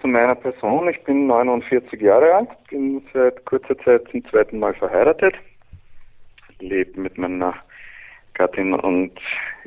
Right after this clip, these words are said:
ihrem Sohn, meinem Ziehsohn, zusammen in Wien. Ja, wie bin ich zu den Männerthemen gekommen? Mir hat vor, na warte mal, jetzt sind's sicher, jetzt sind's schon siebzehn Jahre,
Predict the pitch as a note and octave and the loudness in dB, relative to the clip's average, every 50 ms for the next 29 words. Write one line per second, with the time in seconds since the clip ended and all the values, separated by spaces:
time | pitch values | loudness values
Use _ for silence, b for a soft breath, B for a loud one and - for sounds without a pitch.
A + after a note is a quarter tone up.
0 | - - F#2 F2+ F2+ F2 - - F2 F2 F2+ F#2+ G2 F#2 F#2 F2+ F2+ - - F#2+ | -12 -10 -8 -8 -8 -8 -6 -4 -2 -2 0 0 2 2 2 0 -2 -4 -6 -6
1 | F#2+ F#2 - - F2+ F2+ F2+ F#2 F#2 F#2 F#2 F#2 - - - - - - G#2 - | -6 -4 -2 0 2 2 2 2 2 0 -2 -4 -8 -16 -20 -20 -4 -4 -4 -2
2 | - - E2+ E2+ F#2 F#2 F#2 F#2 F2+ F2 F2 F2 F2 F2+ F2 E2+ - B B B | 0 -2 -2 0 0 0 0 0 0 0 0 2 2 2 0 -4 -8 B B B
3 | B B B B B B B B B B B B B B B _ - _ _ _ | B B B B B B B B B B B B B B B _ -20 _ _ _
4 | - - - _ _ - - - A2+ A#2 C3 A#2+ G#2+ G2+ G#2+ - - C#3 D3 C#3+ | -20 -20 -20 _ _ -20 -18 -4 2 6 6 8 8 6 4 2 4 4 4 4
5 | C#3+ - - C#3+ B2+ B2 B2 A#2+ B2 A#2+ A#2 - - _ _ _ _ _ b b | 2 2 2 4 6 6 6 4 4 0 -2 -6 -14 _ _ _ _ _ b b
6 | b b b b b b b b _ _ G2 G2 G2+ A2 C#3+ E3+ E3+ E3+ - - | b b b b b b b b _ _ -4 -2 0 2 2 2 2 0 0 -2
7 | D#3+ D3+ D#3+ E3+ E3 D#3 D#3 D#3 D3+ - D#3 D3+ E3 E3 D#3 D#3 D3+ D3+ C#3 C#3+ | 0 0 2 0 0 0 -2 -4 -4 -2 -2 0 2 0 2 2 0 0 2 0
8 | C3+ C3+ - - - C#3+ C3+ C3+ C#3 C#3 C#3+ C#3+ D3+ D3+ B B B B B B | -2 -2 -4 -8 -10 -6 -2 0 2 4 4 4 2 2 B B B B B B
9 | B B - A#2+ A#2 A#2+ A#2 A#2 A#2+ A#2+ D3 D3 C3+ B2 A#2+ B2 A#2+ A#2+ - - | B B -14 -12 -8 -6 -4 -4 -4 -4 -4 -4 -2 0 2 2 0 -2 -4 -8
10 | C3 B2 - _ _ - B2+ - - B2 A#2+ A#2 - - - - - - - B2+ | -12 -12 -12 _ _ -16 -14 -12 -12 -12 -14 -14 -12 -12 -14 -14 -14 -12 -12 -12
11 | A#2+ - - - A2 G#2 - - - - _ _ - D3 C3 B2 A#2 A2+ A#2 B2 | -12 -8 -6 -6 -6 -6 -6 -10 -12 -12 _ _ -8 -4 -2 2 2 4 4 4
12 | C3+ C#3 C#3 | 2 2 0